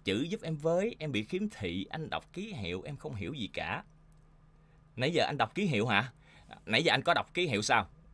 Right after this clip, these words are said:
Nếu mà em nghe ra ký hiệu, ờ, thì kệ em. <laughs> Ờ, nói chung là thì đó, anh, anh nói cái nãy giờ cũng đâu có gì đâu, đúng không? Ờ, mọi người, ờ, chắc mọi người nghe, mọi người vẫn hiểu mà, đúng không?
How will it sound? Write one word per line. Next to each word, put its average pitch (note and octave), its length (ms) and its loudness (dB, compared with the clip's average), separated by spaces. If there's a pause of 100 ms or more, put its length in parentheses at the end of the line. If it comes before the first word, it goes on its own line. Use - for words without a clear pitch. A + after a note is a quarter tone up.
(200)
Nếu G#3+ 120 10
mà G#3 100 8
em D#3+ 200 2
nghe E3 220 6
ra D#3 160 6
ký G3 180 2
hiệu, C#3 420 6
ờ, B2+ 460 8 (480)
thì A#2+ 80 -8
kệ A2+ 100 4
em. D3 220 4 (300)
<laughs> F3+ 100 4 (1160)
Ờ, C3+ 500 6
nói F3+ 120 4
chung E3+ 160 6
là C3+ 360 8 (440)
thì C#3+ 80 -2
đó, F3 180 2
anh, E3 280 0
anh F3 120 0
nói G3 160 4
cái A3 240 2
nãy D3+ 120 2
giờ C#3+ 120 4
cũng E3+ 120 -6
đâu D#3+ 100 2
có G3+ 120 -2
gì E3 180 0
đâu, D#3+ 160 4
đúng F#3+ 120 2
không? F3+ 120 2 (360)
Ờ, A#2 240 0
mọi A#2 180 4
người, C3+ 280 8
ờ, C3 120 10
chắc F#3 200 0
mọi C3 120 2
người C3 160 2
nghe, D3+ 220 6
mọi B2+ 120 4
người A#2+ 120 4
vẫn C#3 120 4
hiểu B2 180 4
mà, E3+ 80 6
đúng F3 100 4
không? D#3+ 120 6